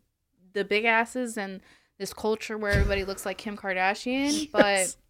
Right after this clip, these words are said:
Speaker 1: it's like, to actually take the time and get to know your significant other is way different. You form a different kind of bond. Like,
Speaker 2: Mm.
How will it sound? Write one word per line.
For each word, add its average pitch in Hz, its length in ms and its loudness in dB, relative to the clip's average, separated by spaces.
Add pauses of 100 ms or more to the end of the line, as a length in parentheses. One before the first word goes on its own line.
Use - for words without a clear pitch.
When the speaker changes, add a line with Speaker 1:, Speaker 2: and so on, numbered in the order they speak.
(880)
Speaker 1:
it's 214 240 -6
like, 190 240 2 (540)
to - 140 -6
actually 226 380 2
take 220 160 -4
the 214 80 -6
time 196 240 -6
and 180 100 -8
get 175 120 -8
to 180 100 -12
know 170 320 -4
your 196 140 -4
significant 190 580 -10
other 190 200 -4
is 185 140 -8
way 190 140 -6
different. 170 420 -6
You 170 80 -10
form 175 260 -8
a - 20 -8
different 170 320 -10
kind 175 160 -10
of 160 140 -12
bond. 156 440 -6
Like, 175 160 -4
Speaker 2:
Mm. - 100 -6